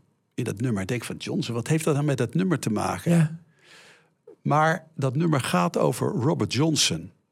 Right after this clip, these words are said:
Speaker 1: En Robert Johnson is, is een, een van de grootste bluesmensen uit ver vorige eeuw, uit, uit het begin van de, eh, van negentienhonderd.
Speaker 2: Ja.
Speaker 1: En, eh,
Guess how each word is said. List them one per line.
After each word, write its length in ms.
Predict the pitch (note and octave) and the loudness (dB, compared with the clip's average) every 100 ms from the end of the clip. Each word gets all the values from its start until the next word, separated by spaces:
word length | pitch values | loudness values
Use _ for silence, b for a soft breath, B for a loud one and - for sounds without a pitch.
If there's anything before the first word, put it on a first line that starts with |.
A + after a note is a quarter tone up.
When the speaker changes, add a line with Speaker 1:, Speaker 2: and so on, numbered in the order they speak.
| _ | _
Speaker 1:
En 200 | - A#2+ | -4 0
Robert 280 | C3+ C3 G2+ | 0 0 -2
Johnson 400 | D#3 F3+ - C3+ | -2 -2 -4 -4
is, 140 | B2 | -6
is 260 | - B2+ - - _ _ _ | -8 -6 -8 -12 _ _ _
een, 320 | C3+ B2 - - _ _ - | -4 -4 -6 -12 _ _ -4
een 200 | E3 D#3+ | 0 2
van 160 | C#3+ A2+ | 2 0
de 80 | |
grootste 800 | G2+ - D3 G#3+ - - B2 F#2+ - _ _ _ _ _ _ _ _ - | -2 2 4 4 4 2 0 -2 -6 _ _ _ _ _ _ _ _ -10
bluesmensen 1800 | F#2+ A2 E3 F#3 C3 - - - _ _ _ G#2 A#2+ C#3 - - E2 - _ b b b b | -4 2 2 2 2 2 0 -6 _ _ _ -2 0 2 0 -2 -4 -10 _ b b b b
uit 140 | - B2 | -8 -4
ver 280 | - D3 - | 0 0 0
vorige 340 | C#3 G#2+ A#2+ | 0 0 2
eeuw, 140 | C#3 B2+ | 2 2
uit, 280 | G2+ - - | 0 -4 -10
uit 120 | - | -12
het 80 | G2+ | -8
begin 300 | - - A2 | -2 0 0
van 220 | - G2+ | 0 0
de, 300 | F#2+ F#2+ F#2 F#2 - | 0 0 -2 -4 -6
eh, 340 | A#2 - - C3+ | -6 -6 -6 -8
van 180 | - A2 | -4 -2
negentienhonderd. 840 | A2+ G2 F#2 G2 B2+ C#3 - - - | -2 -4 -8 -6 -4 -4 -8 -14 0
Speaker 2:
Ja. 260 | C#3+ A#2+ B B B B _ | 4 4 B B B B _
Speaker 1:
En, 480 | - C#3 C3 B2+ - | -4 -2 -2 -4 -4
eh, 100 | D#3 | -6